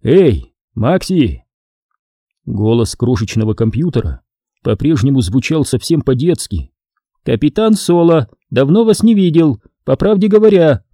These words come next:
я никого давно не видел». «Прости,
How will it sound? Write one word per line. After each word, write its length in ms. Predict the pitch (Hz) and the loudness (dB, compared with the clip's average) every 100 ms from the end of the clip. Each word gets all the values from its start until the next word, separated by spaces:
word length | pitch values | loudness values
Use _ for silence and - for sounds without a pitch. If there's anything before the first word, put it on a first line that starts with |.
| _ | _
я 160 | - 151 | 0 2
никого 420 | 202 233 214 196 | 2 2 4 4
давно 320 | 160 151 226 | 4 4 4
не 140 | 226 | 2
видел». 500 | 214 180 156 160 123 - _ _ _ _ _ _ | 2 2 2 2 0 -4 _ _ _ _ _ _
«Прости, 720 | 107 113 104 - 165 151 76 | -2 -2 -2 -2 0 0 -2